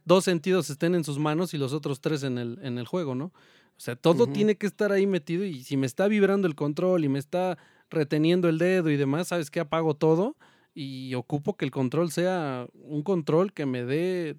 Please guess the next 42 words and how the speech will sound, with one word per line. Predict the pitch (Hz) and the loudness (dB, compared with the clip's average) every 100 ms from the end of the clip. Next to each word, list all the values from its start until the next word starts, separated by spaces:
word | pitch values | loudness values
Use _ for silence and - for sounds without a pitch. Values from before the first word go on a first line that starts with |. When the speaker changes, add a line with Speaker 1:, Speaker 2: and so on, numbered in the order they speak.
| _ - | _ -6
Speaker 1:
mi | 143 135 | -4 -2
respuesta, | 127 - 160 170 - 202 | -4 -2 0 0 0 -4
a | 104 131 | -4 -10
la, | 127 - | -14 -12
la | 139 139 | -10 -10
respuesta | 131 - 165 208 | -10 -6 -4 -4
que | - | -4
yo | 139 | -2
le | 160 | -2
pida, | 147 220 196 | -2 0 0
no | 143 | 0
la | 160 | -2
que | 147 160 | -4 -6
él | |
decida, | 156 - 196 208 127 | -6 -6 -4 -4 -4
¿no? | 139 208 _ _ _ _ _ _ _ - | -8 -12 _ _ _ _ _ _ _ -8
Speaker 2:
Ujú. | 143 139 156 175 _ _ _ _ | -4 -4 -6 -8 _ _ _ _
Speaker 1:
Entonces, | 139 127 139 - | -8 -8 -8 -4
sí. | 220 220 | -6 -4
Speaker 2:
Pero, | 135 | -8
pues, | 127 139 | -2 4
Speaker 1:
Te, | 214 | 6
Speaker 2:
ya. | 151 | 6
Speaker 1:
te | 196 | 4
iba | |
a | 202 | 4
decir | 147 196 | 4 2
desde | 175 | 2
hace | 165 | 0
rato | 175 180 175 | 0 2 2
algo | 185 185 | 2 0
que | - 139 | -2 -4
sí, | 175 170 175 | -2 -4 -2
eh, | 156 131 123 | -4 -4 -2
se | 139 | -4
agradece | 135 131 156 147 180 | -2 0 0 0 -4
y | 143 | -2
creo | 151 147 | -4 -2
que | 151 | -2
desde | 127 120 123 | -4 -4 -6
la | 120 | -6
versión, | 123 117 - 147 147 139 | -6 -8 -6 -2 -2 -4